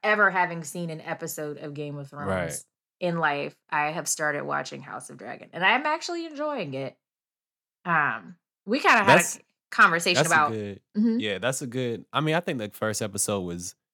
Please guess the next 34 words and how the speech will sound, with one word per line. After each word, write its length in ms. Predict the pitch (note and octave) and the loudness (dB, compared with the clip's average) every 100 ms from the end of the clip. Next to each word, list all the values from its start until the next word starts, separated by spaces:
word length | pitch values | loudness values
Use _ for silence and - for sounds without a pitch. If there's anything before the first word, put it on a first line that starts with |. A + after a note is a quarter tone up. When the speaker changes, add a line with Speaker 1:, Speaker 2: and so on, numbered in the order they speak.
| _ _ - | _ _ -14
Speaker 2:
a 60 | F#2 | 0
good 200 | A#2+ G#2+ | 4 4
episode 540 | A2+ G2+ - G2+ F#2+ | 4 2 0 0 -2
'cause 200 | G2 G2 | -4 -6
it's 120 | F#2+ | -2
like, 240 | G#2+ F2 D2 | 0 -2 0
by 160 | A2 | 0
the 120 | A#2 F#2+ | 2 -2
end 220 | G#2 A2 | -4 -4
of 120 | F#2 | -4
it, 120 | F#2 E2 | -6 -6
you 140 | G#2 | -4
know 220 | G#2 G2+ | 0 0
whether 260 | F#2 F#2 F2 | 0 -4 -4
you 140 | F#2 | -6
wanna 220 | F2+ E2+ | -6 -8
stay 320 | F2 - E2+ E2 | -8 -8 -8 -8
or 80 | E2 | -10
go. 260 | E2+ D#2+ | -8 -8
Like, 400 | D#2 D#2+ D#2 E2 _ - | -8 -10 -10 -12 _ -8
you've 220 | G2 G#2 | -6 -2
seen, 320 | - G#2+ F#2+ | -2 -2 -2
like, 340 | F2 E2+ - - _ _ - | -4 -6 -8 -20 _ _ -18
the 80 | |
fantasy 540 | E2 G#2 G#2+ G#2 - F2 | -8 -2 -2 -2 -6 -6
elements, 540 | G2 G2 G2+ F#2+ - | -6 -6 -6 -8 -10
you've 100 | F2+ | -10
seen 320 | - F2+ F2 | -10 -8 -10
the 200 | E2+ D#2+ D#2+ | -10 -12 -12
political 420 | - G2+ G2 E2+ | -6 -6 -6 -8
elements, 420 | F2+ F#2 F2+ E2+ | -8 -8 -8 -10
but 180 | - E2 | -14 -12
you 80 | F2+ | -8
see, 380 | - F2 E2+ | -6 -6 -10